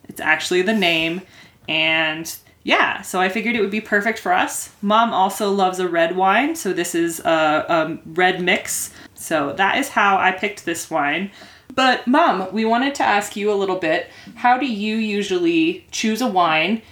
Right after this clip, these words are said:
and what do you look for in a bottle of wine or a box of wine?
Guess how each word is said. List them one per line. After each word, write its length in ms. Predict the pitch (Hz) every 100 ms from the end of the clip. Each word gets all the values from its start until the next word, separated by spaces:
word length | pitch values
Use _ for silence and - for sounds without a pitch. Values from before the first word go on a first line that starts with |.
| -
and 160 | 180 196
what 100 | 202
do 60 |
you 120 | 226 208
look 260 | 190 202
for 400 | - 175 165 175
in 440 | - 160 156 151 165 _ -
a 80 | 156
bottle 300 | 156 151 151
of 120 | 147
wine 240 | 139 151
or 220 | - 226
a 60 | 226
box 360 | 233 233 - -
of 120 | -
wine? 280 | 101 -